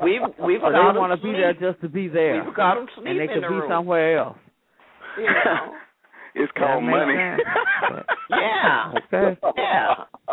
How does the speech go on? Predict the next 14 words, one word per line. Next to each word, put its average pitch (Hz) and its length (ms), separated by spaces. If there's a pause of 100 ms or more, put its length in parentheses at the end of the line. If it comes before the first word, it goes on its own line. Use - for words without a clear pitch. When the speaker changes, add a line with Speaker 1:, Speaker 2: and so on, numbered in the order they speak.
(800)
Speaker 3:
It's - 240
called 226 320
money, 208 400
Kathy. 180 320
That's 190 160
what 190 160
Speaker 1:
That's 202 80
Speaker 3:
makes - 80
Speaker 1:
what 254 160
Speaker 3:
them 214 80
Speaker 1:
it's - 0
Speaker 3:
do 185 160
it. - 0
Speaker 1:
called. 123 540